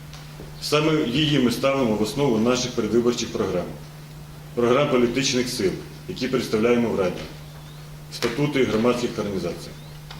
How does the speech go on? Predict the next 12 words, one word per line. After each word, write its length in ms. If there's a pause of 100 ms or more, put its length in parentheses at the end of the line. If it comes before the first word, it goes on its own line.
(960)
Нині 240
унікальний 520
час 400 (200)
свою 200
роботу 340
показати 480
ніжинцям, 480 (800)
що 160
це 140
не 100
пусті 300
обіцянки, 600